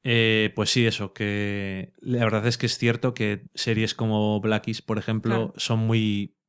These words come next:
Speaker 1: de América.
Speaker 2: Sí, se nos quedan un poco que podemos más o menos intentar entender, pero
Speaker 1: Pero más intelectual
Speaker 2: Claro.
Speaker 1: que... Decía Carmen que si íbamos a ver la nueva de Cronenberg,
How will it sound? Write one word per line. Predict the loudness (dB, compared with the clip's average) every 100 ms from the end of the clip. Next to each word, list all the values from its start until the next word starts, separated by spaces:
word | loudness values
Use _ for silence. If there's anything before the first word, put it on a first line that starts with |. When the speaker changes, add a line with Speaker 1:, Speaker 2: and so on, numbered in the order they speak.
| -4
Speaker 1:
de | -2
América. | 0 -2 -8 -20 _
Speaker 2:
Sí, | -8 -8 -8
se | -6
nos | -4 -2
quedan | 0 2
un | 2
poco | 0 -2 -2 -2 -4
que | -10
podemos | _ -4 0 2 2 2 2 2 2 0 0
más | 0 0
o | 0
menos | 0 2 2 0 2
intentar | 0 0 0 0
entender, | 0 0 0 0 -2 -4
pero | -4 0
Speaker 1:
Pero | 2
más | 2 2
intelectual | 2 0 0 0 2 2
Speaker 2:
Claro. | -2 -4
Speaker 1:
que... | -4 -10 -14 -20 _ _
Decía | -2 -2 0 0 2 4 4 2 2
Carmen | 0 2 0
que | 0
si | -2 0
íbamos | 2 0 0
a | 0
ver | 2 0 0
la | -2
nueva | 0 0 0
de | 0
Cronenberg, | 0 0 0 0 -2 -4